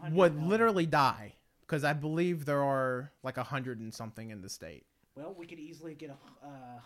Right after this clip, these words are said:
Speaker 1: hundred salads.
Speaker 2: Could you? Does, does every McDonald's do the salad?
Speaker 1: I d-, I don't know.
Speaker 2: 'Cause I, I watched a video the other day where they were in London and they got the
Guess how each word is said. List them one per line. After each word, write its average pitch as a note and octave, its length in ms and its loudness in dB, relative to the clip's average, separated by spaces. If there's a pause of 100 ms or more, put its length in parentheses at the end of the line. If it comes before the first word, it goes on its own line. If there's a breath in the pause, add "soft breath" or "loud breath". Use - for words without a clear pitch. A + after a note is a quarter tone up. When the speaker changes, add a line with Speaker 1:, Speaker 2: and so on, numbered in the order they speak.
Speaker 1:
hundred D#3 420 -16
salads. G#2+ 560 -20 (1500)
Speaker 2:
Could F#3 200 0
you? D4 240 -8 (280)
Does, G#3+ 140 2 (140)
does F#3+ 160 -2
every G4+ 200 -2
McDonald's C#4 460 -2
do E3+ 120 0
the A3 100 -4
salad? F#3 400 -6 (260)
Speaker 1:
I B2 100 -18 (340)
d-, D3 140 -20 (140)
I C3+ 60 -16
don't D3 220 -16
know. C#3 100 -16 (320 soft breath)
Speaker 2:
'Cause G3+ 180 0
I, A3+ 320 4
I E3 100 0
watched F3 280 -2
a - 20 -6
video D#3 240 0
the C#3+ 120 0
other C3+ 160 0
day C3 180 2
where B2+ 160 -2
they C3 400 -2
were B2 180 -4
in A#2 240 -4
London C3 500 -2
and A#2+ 180 -6
they B2+ 80 -4
got A#2+ 280 -4
the A2+ 360 -8